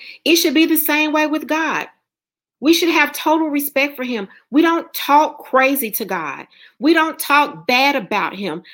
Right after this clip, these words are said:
So we're not out here talking about what God didn't do for me and all this other stuff. No, that's disrespectful. We never, ever disrespect his name. And you know what? I take it a step further.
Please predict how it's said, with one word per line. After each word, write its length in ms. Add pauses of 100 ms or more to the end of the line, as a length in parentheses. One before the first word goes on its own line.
So 180
we're 160
not 280
out 180
here 140
talking 260
about 220
what 200
God 320
didn't 220
do 160
for 160
me 300 (240)
and 180
all 140
this 240
other 160
stuff. 320
No, 500
that's 300
disrespectful. 1500 (840)
We 160
never, 800
ever 320
disrespect 760
his 200
name. 320 (340)
And 160
you 120
know 200
what? 400
I 140
take 240
it 80
a 20
step 340
further. 440